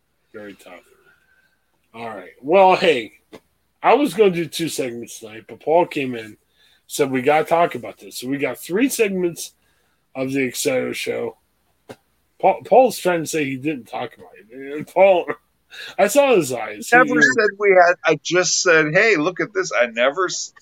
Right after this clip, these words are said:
Speaker 2: all I did was share the link.
Speaker 1: Okay.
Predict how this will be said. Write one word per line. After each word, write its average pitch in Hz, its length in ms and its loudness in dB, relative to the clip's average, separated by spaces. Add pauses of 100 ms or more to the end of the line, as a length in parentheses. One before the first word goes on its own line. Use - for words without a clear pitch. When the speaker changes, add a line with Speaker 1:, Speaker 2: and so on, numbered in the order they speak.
(120)
Speaker 2:
all 208 220 4
I 233 60 6
did 214 160 2
was 170 140 4
share 214 440 4
the 196 100 0
link. 135 500 -2 (600)
Speaker 1:
Okay. 254 440 -2